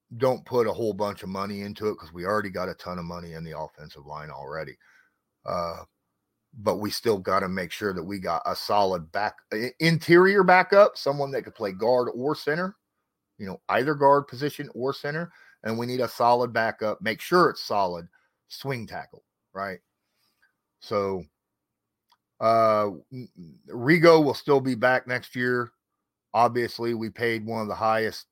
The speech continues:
uh, pay-, we, we have the highest paid kicker in the N F L. Uh, so we're not going anywhere there. Free agency, Luke Rhodes, long snapper, solid, one of the best in the league. I don't see him going anywhere either. So, uh, that's pretty much the money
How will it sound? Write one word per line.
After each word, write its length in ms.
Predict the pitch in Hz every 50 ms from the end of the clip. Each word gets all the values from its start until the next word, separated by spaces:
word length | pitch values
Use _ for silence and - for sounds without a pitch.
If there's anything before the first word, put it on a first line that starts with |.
| -
uh, 420 | 107 104 104 101 98 98 95 92 90 -
pay-, 160 | - 123 -
we, 200 | - 98 113 113 110
we 120 | 104 120 120
have 220 | 120 120 117 104
the 120 | 113 117 104
highest 360 | 98 110 110 110 101 - -
paid 220 | - 113 110 107
kicker 360 | - 113 104 - 107 104 98 -
in 140 | - 120 120
the 120 | 113 104 95
N 120 | 104 110
F 220 | 107 101 92 - -
L. 340 | 117 120 117 117 117 113 _ _ _ _ _ _ _ _ _ _ _ _ -
Uh, 480 | 104 104 101 98 95 92 92 90 90 87
so 300 | - - 95 92 95 95
we're 240 | 92 90 98 98
not 180 | 98 101 90 -
going 320 | 98 101 98 95 98 98
anywhere 380 | 98 95 95 95 92 95 95 92
there. 300 | 90 98 104 107 104 98
Free 260 | - - 104 101 101
agency, 640 | 98 101 98 95 95 90 - - 101 98 95 92 90 _ _
Luke 220 | - 101 98 92 _ -
Rhodes, 500 | 95 98 98 98 98 95 92 - - - -
long 260 | 95 95 98 95 90
snapper, 560 | - - - 101 98 98 92 - 101 95 90 -
solid, 440 | - - 101 92 92 95 98 95
one 160 | 98 98 98 95
of 60 | 92
the 60 | 85
best 340 | 82 92 92 90 - - -
in 40 | 90
the 60 | 85
league. 380 | 87 98 107 110 104 101 98 90 _ _ _ _ _ _ _ _ _ _ _ -
I 60 | 98
don't 140 | 101 92 -
see 180 | - 98 98
him 180 | 92 95 90 95
going 300 | 92 90 87 90 90 90
anywhere 400 | 87 87 87 87 87 87 85 - -
either. 480 | - 87 87 85 85 82 80 76 73 _ _ _ _ _ _ _ _ _ _ _ _
So, 580 | - - 95 95 92 90 90 90 85 82 - -
uh, 380 | - 95 98 95 95 95 95 92
that's 220 | 95 107 117 -
pretty 240 | - - 143 139 127
much 280 | 120 113 110 - -
the 60 | - 92
money 420 | 92 98 104 107 113 127 147 156